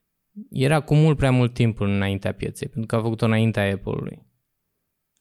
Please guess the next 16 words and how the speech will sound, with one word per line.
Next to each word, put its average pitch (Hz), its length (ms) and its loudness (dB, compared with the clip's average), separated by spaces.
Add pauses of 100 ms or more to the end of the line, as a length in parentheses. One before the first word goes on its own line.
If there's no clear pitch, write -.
Când 123 220 2
Jobs 127 240 2
a 123 100 2
făcut-o, 143 360 -2
a 143 60 2
făcut-o - 400 -4
exact 123 420 0
în 123 60 2
momentul 117 420 2
potrivit, 107 680 -2
după 113 460 0
iPhone. - 360 -8 (1500)
Oamenii 127 260 2
se 127 120 0
obișnuiseră 120 720 2
cu 107 400 -2